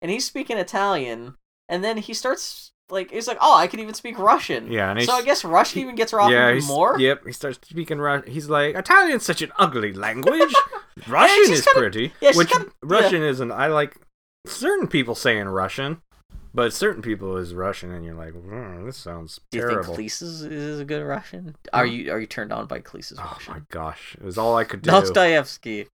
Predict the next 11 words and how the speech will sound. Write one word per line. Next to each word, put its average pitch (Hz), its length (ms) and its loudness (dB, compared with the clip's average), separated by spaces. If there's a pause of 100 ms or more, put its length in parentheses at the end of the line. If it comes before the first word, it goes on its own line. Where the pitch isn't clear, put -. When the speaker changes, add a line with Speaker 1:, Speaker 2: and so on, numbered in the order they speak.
(480)
Speaker 2:
My 107 80 0
Speaker 1:
Chicken - 160 0
Speaker 2:
pants 190 300 6
Speaker 1:
Kiev. 117 120 4
Speaker 2:
blew 175 300 8
off, 139 440 6
Speaker 1:
It - 120 -10
Speaker 2:
dude. 123 60 2
Speaker 1:
just - 180 4
exploded. 285 800 6
Speaker 2:
Yeah. 117 200 2